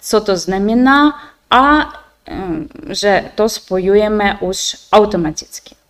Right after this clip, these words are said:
Ale proto, abychom mohli spojit to slovo stůl a ten konkrétní objekt reality,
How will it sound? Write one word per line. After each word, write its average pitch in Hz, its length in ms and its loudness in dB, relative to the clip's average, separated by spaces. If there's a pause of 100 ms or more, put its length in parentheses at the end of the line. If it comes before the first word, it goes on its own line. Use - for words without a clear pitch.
(500)
Ale 285 320 6
proto, 320 540 2
abychom 262 400 4
mohli 254 420 4
spojit 254 760 2 (1600)
to 226 140 4
slovo 233 540 2
stůl - 640 -2 (600)
a 196 140 4
ten 226 320 2 (120)
konkrétní 208 560 0
objekt 175 380 -4
reality, 180 580 -2